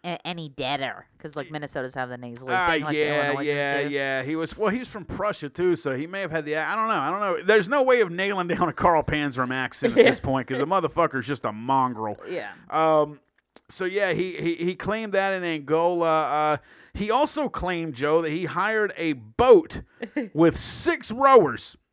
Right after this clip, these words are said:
Speaker 2: So he got a big-ass rowboat.
Speaker 1: Yep.
Speaker 2: Came stocked with locals that would row that son of a bitch.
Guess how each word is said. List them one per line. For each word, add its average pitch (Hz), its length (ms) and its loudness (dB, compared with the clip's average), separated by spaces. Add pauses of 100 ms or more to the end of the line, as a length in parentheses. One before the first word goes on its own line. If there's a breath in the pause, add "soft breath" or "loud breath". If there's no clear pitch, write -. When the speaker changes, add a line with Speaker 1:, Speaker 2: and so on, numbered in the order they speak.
Speaker 2:
So 113 180 -14 (180)
he 120 80 -18
got 147 180 -8
a 175 40 -8
big-ass 226 420 0
rowboat. 196 540 4 (100)
Speaker 1:
Yep. 143 160 -18 (160)
Speaker 2:
Came 143 280 -8
stocked 180 480 2
with 196 120 -4
locals 208 460 6
that 185 140 -4
would 196 100 -2
row 240 240 6
that 185 160 0
son 170 180 -2
of 143 60 0
a 139 80 2
bitch. 123 400 -8